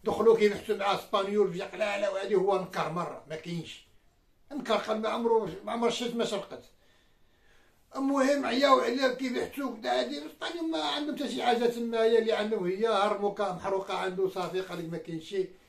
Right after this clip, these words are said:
عياو كيبحثوا، عياو كيحققوا في التحقيق بشكل على وهادي ما، ما، ما اعترف لهم حتى شي حاجه، بقى نكر، نكر واستنكر وزاد في نكره على كيقولوا. المهم قالوا راه شني كاين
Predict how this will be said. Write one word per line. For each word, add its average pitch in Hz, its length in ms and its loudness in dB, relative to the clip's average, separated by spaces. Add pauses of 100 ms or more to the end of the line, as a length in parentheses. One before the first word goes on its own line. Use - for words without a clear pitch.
(160)
عياو 208 200 4
كيبحثوا، 190 540 2
عياو 190 220 -2
كيحققوا - 560 -4
في - 100 -14
التحقيق - 500 -8
بشكل 180 340 -8
على 202 180 -4
وهادي 202 280 0
ما، 202 300 -4
ما، 202 300 -4
ما 311 160 -10
اعترف 226 500 -2
لهم 208 100 -4
حتى 220 140 -4
شي 208 140 -8
حاجه، 185 240 -2
بقى 190 340 -2
نكر، 190 440 0 (540)
نكر 196 480 2
واستنكر 185 600 0 (100)
وزاد 190 400 2
في 185 140 -2
نكره 156 300 -6
على 156 220 -10
كيقولوا. 170 580 2 (680)
المهم 254 680 4 (600)
قالوا 240 220 2
راه 233 80 6
شني 233 220 -2
كاين 233 560 2